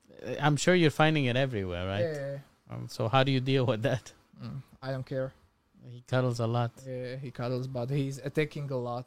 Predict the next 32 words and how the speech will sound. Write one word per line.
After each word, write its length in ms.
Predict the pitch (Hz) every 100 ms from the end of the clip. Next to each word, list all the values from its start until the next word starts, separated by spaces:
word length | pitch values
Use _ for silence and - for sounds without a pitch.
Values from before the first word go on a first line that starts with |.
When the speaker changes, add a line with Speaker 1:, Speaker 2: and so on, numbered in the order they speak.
| -
Speaker 2:
He's 260 | 135 120 -
tiger. 420 | 127 120 120 123 _ _ _ _ _ _ _ _ _ _ _ _
He's 180 | 151 156
now 160 | 160 147
teenager, 680 | - 170 170 165 185 208 202 - -
and, 240 | 175 165 - _ _ _ -
and 160 | 170
right 300 | 160 190 220
now 480 | 180 160 160 190 262 -
it's 180 | 165 160
the 500 | 156 156 147 143 143 - _ _ -
two 120 | 175
days 280 | 160 180 190
in 100 | 185
a 60 | 170
row 260 | 151 190 214
that 200 | 156 143 -
he 200 | 151 151
didn't 320 | 147 170 165
sleep 380 | - 160 151 - _ - 139
whole 220 | 170 185 180
night 300 | 151 180 196 - 151
with 140 | 120
Speaker 1:
What? 140 | 110
Speaker 2:
us, 320 | 160 233 - - _ _ _ 165
with 160 | 185
us, 340 | - 165 240 - 156
but 300 | 156 151 - _ _ _ _ _ _
he 140 | 139 160
was 300 | 165 - -
on 280 | 147 151 147
the, 500 | 143 143 143 143